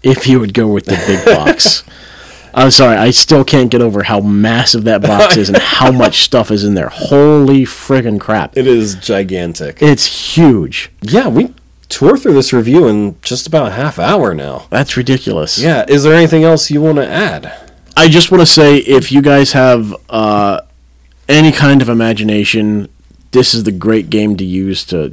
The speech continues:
Speaker 1: to play it with. Like I said, it's a bit of Dungeons and Dragons, but a lot of tabletop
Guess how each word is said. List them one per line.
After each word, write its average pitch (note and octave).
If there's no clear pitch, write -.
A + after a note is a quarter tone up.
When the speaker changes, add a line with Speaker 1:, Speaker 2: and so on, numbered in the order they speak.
Speaker 1:
to D#2+
play F#2+
it F#2
with. G2
Like G#2
I G2+
said, F2+
it's E2+
a E2+
bit G#2
of F2+
Dungeons G2
and F2+
Dragons, F#2
but G2+
a F#2+
lot F#2+
of E2+
tabletop F#2